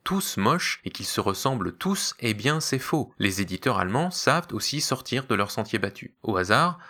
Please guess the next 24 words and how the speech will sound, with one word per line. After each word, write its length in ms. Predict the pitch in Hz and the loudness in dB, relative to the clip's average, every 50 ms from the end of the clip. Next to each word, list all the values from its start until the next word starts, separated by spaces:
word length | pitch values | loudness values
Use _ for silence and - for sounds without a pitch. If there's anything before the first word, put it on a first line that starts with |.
| - - - | -20 -14 -6
je 100 | - 92 | -6 -6
pourrais 300 | - - 95 87 98 123 | -4 -2 0 2 2 2
vous 220 | 117 107 95 95 | 2 0 -2 -2
inciter 440 | 95 90 - - - - 127 143 160 | -2 -2 -2 -6 -2 0 2 4 4
à 60 | 135 | 4
regarder 460 | - 98 95 92 92 92 104 123 139 135 | 2 0 0 0 0 2 2 2 2 2
les 220 | 113 98 92 98 | 0 -2 -2 -2
illustrations 580 | 98 104 101 - - - 98 - - 147 156 147 | -2 -2 -4 -4 -2 -2 -2 0 0 0 0 0
du 120 | 113 101 | 0 0
jeu 300 | 98 113 131 143 147 139 - - - - | 2 2 2 2 0 -4 -8 -18 -16 -10
The 140 | 98 101 | -2 0
Boldest, 680 | 107 104 113 127 135 127 104 92 90 - - - - _ _ - | 0 2 4 2 2 2 0 -2 -2 -2 -8 -10 -10 _ _ -8
un 120 | - - 90 | -2 -2 -2
jeu 380 | 92 92 113 123 127 135 123 | 0 2 2 2 2 2 0
de 140 | 95 87 87 | -2 -4 -4
Sofia 340 | 85 - 120 120 - - 104 | -2 0 0 0 2 0 0
Wagner, 460 | 90 98 92 - 104 107 135 165 180 170 - - - _ | 2 2 -2 0 0 0 2 0 0 -2 -6 -14 -20 _
sorti 380 | - - - 120 107 - - 170 | -8 -2 -2 -2 -2 -2 -4 -2
chez 160 | 160 - 95 | 0 0 -2
Spielwiese 560 | 90 - - 147 139 127 113 120 120 123 143 | -2 -4 -6 -6 -4 -2 0 0 0 0 0
en 120 | 151 131 101 | 0 0 0
deux 100 | 107 117 | 0 0
mille 180 | 135 139 123 | 0 0 -2
dix-huit, 440 | 117 123 117 107 104 95 - - - | -2 -4 -4 -2 -4 -6 -6 -8 -20